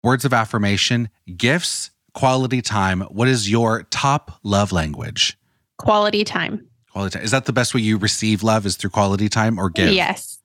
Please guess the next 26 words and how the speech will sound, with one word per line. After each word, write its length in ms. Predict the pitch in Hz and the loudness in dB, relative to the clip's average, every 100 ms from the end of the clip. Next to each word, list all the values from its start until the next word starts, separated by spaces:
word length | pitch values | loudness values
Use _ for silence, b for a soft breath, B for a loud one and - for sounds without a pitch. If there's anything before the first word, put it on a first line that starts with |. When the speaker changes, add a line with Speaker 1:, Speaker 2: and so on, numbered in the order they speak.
| - | -4
Speaker 2:
I 200 | - 196 | 0 2
receive 600 | 196 233 - 214 220 214 | 2 -2 -4 -2 -2 0
love 260 | 202 196 190 | 0 0 -2
through 180 | 190 185 | -4 -4
quality 460 | - 180 180 175 | 0 0 2 0
time. 380 | 180 180 175 180 | -2 -2 -2 -2
I 220 | 180 185 180 | -2 -2 -2
love 580 | 175 175 180 180 185 | -2 0 0 0 -2
connecting 520 | - 202 175 - 170 170 | -6 -4 -4 -2 -2 -2
with 160 | 180 | -4
people 320 | - 180 175 170 | -2 -2 0 2
on 280 | 160 165 | 2 2
a 60 | 165 | 0
one-on-one 460 | 165 170 165 165 170 | -2 -2 -2 -2 -2
basis. 340 | 160 185 202 | -2 -4 -4
I'm 160 | 180 185 | -2 0
very 420 | 180 180 202 220 | 0 2 2 0
introverted. 880 | - 180 - 196 208 214 233 277 - - | -2 -2 -2 -2 0 0 0 -2 -4 -4
And 540 | 196 185 185 180 185 | 0 0 0 -2 -4
so 380 | - 190 180 - | -4 -2 0 -2
being 380 | - 190 202 208 | -4 -2 -2 -2
with 200 | 196 190 | -4 -4
one 320 | 175 170 175 | -2 -2 -2
person 680 | 185 175 151 - 196 196 208 | -2 -2 -2 -2 -2 0 -2
and 380 | - 180 170 - _ _ - | -2 -2 -4 -10 _ _ -12
spending 760 | - - - 180 185 185 180 | -12 -8 -2 -2 0 -2 -2